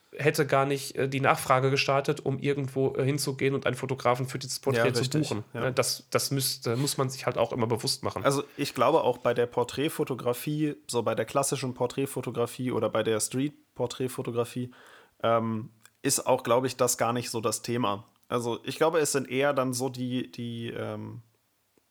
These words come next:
Speaker 2: Foto-Events, sowas
Speaker 1: Ja.
Speaker 2: wie wirklich Hochzeiten, wo du
Speaker 1: Ja, und
Speaker 2: eigentlich viel
Speaker 1: Geburtstagsfeiern
Speaker 2: Geld
Speaker 1: und
Speaker 2: verdienen
Speaker 1: so.
Speaker 2: kannst.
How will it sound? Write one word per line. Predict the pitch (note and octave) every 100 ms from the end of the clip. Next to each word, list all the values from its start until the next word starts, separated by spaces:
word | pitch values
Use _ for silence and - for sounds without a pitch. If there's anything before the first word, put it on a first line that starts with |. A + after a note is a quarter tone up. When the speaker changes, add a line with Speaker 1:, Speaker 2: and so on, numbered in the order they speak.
| _ _ -
Speaker 2:
Foto-Events, | - D3 E3 C#3 B2+ C3 C3+ C3+ - - _ _ _ _ _
sowas | C3 A#2+ B2 A2
Speaker 1:
Ja. |
Speaker 2:
wie | C3
wirklich | A#2 A#2+ -
Hochzeiten, | C#3+ - - D#3 D#3 D#3+ D#3+ - _ _
wo | B2
du | C3
Speaker 1:
Ja, | B2
und |
Speaker 2:
eigentlich | A#2 C#3+ C#3+ C3+
viel |
Speaker 1:
Geburtstagsfeiern | C3+ C#3 E3 C3 B2+
Speaker 2:
Geld | A#2+
Speaker 1:
und |
Speaker 2:
verdienen | C#3 C#3 A#2 A#2+
Speaker 1:
so. |
Speaker 2:
kannst. | D#3+ E3+ F3 - -